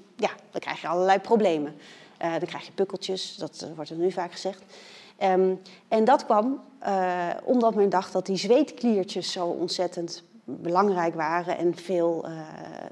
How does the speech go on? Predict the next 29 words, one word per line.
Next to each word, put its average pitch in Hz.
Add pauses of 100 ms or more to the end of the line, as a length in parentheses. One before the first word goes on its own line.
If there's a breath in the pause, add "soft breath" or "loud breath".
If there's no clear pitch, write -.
eh, 160 (300)
ve-, - (140)
veel 160
deden 196
eigenlijk. - (280 loud breath)
Maar 214
die 247
vergelijking 269
is 196
natuurlijk 190
heel 170
erg -
interessant, 170
zeker 254
als 202
je -
even 196
nadenkt 185
over 180
de 170
negentiende 196
eeuw. 170 (420 loud breath)
Dat 226
is 254
de 220
periode 190
van 175
de 170 (100)
cholera-epidemieën, 220